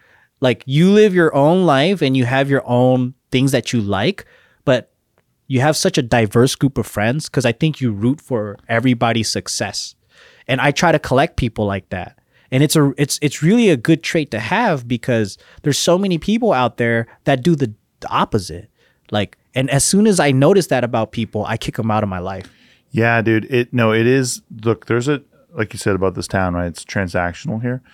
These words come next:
Speaker 2: Um,
Speaker 1: <laughs>
Speaker 2: but that's why, you know, it, I'm not a fan of L A really, uh,
Speaker 1: Yeah.
Speaker 2: of the L A culture, I guess.
Speaker 1: Yeah.
Speaker 2: But, um, but no, it is, it is a fascinating endeavor, I guess, to try to understand. But yeah, I,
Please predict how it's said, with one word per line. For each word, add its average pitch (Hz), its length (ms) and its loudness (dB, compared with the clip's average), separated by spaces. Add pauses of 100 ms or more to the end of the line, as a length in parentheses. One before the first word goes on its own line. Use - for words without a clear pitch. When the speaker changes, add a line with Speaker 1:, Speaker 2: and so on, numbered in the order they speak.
(480)
Speaker 2:
Um, 95 300 0 (340)
Speaker 1:
<laughs> - 300 -20 (120)
Speaker 2:
but 107 220 -2
that's 98 220 -4
why, 92 320 -2
you 101 160 -4
know, 92 200 -2 (160)
it, 139 200 -10
I'm 135 220 0
not 147 180 4
a 131 40 2
fan 147 300 0
of 170 180 0
L 156 240 0
A 160 140 2
really, 156 380 -2
uh, 123 180 2
Speaker 1:
Yeah. 107 160 0
Speaker 2:
of 117 140 0
the 123 120 0
L 123 120 2
A 120 80 0
culture, 113 380 -2
I 131 60 -2
guess. 135 260 -8
Speaker 1:
Yeah. 110 260 0
Speaker 2:
But, - 20 -4
um, 98 320 -4 (800)
but 110 120 -2
no, 135 200 2
it 123 80 2
is, 135 300 -2
it 123 100 -2
is 135 140 -2
a 143 80 -2
fascinating 107 840 -2
endeavor, 107 680 2
I 107 80 -2
guess, 107 180 -2
to 107 100 -10
try 104 220 0
to 113 100 0
understand. 139 680 -2 (460)
But 123 120 2
yeah, 170 160 4
I, 147 260 2